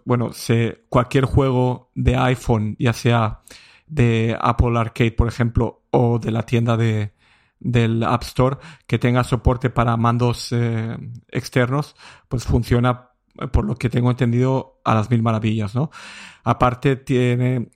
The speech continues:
es, es un conector Lightning, ¿vale? De, para el iPhone. La versión de Android, que por ahora no hay esta, este, no han sacado todavía esta, este mando de PlayStation, sino que tiene el anterior, el,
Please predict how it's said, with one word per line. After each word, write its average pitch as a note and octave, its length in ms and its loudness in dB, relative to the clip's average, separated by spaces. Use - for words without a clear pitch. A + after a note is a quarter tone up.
es, - 300 -6
es A#2 120 0
un C3+ 80 2
conector B2 800 0
Lightning, C#3 640 0
¿vale? B2 360 -2
De, B2 240 -2
para A#2+ 200 0
el A#2 100 0
iPhone. C3+ 420 0
La B2 100 2
versión B2+ 340 2
de C3 120 2
Android, C3 480 2
que B2 280 2
por B2 220 2
ahora A#2+ 260 2
no B2 200 2
hay B2 220 -2
esta, - 580 0
este, A#2 840 0
no B2 180 2
han B2 60 2
sacado B2+ 260 0
todavía B2 300 2
esta, A2+ 840 -2
este B2+ 300 0
mando A#2+ 640 2
de A#2+ 80 0
PlayStation, A#2+ 800 0
sino A#2 240 -2
que A#2 100 -6
tiene A#2 220 0
el A2+ 100 0
anterior, A#2 480 0
el, A#2 240 -4